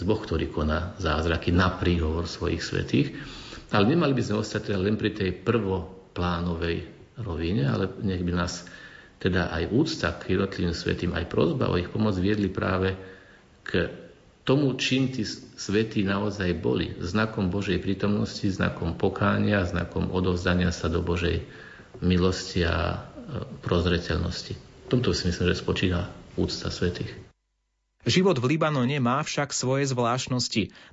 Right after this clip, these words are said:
Speaker 2: Na vlastnej koži to zažil aj vladyka Cyril Vasil.
Speaker 1: Myslím si, že každý Slovák, napríklad modliaci sa žalmy, počuje mnohokrát o Libanone, kde sa spomína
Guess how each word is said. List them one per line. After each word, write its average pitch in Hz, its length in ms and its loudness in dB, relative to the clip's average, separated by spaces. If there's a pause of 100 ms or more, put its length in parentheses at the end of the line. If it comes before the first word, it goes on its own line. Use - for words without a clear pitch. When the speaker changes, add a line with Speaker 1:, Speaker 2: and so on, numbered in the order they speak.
Speaker 2:
Na 120 80 4
vlastnej 120 400 2
koži 120 320 2
to 117 160 0
zažil 117 400 2
aj 101 160 0
vladyka 113 560 0
Cyril 113 400 2
Vasil. 95 480 -2 (640)
Speaker 1:
Myslím 160 180 2
si, 127 140 2
že 85 80 0
každý 113 400 -2
Slovák, 104 400 2
napríklad 98 400 0
modliaci 92 480 0
sa 85 160 -4
žalmy, 104 640 2 (240)
počuje 90 400 -2
mnohokrát 90 560 -2
o 85 240 -2
Libanone, 90 560 0
kde 98 100 0
sa - 140 -4
spomína 95 640 0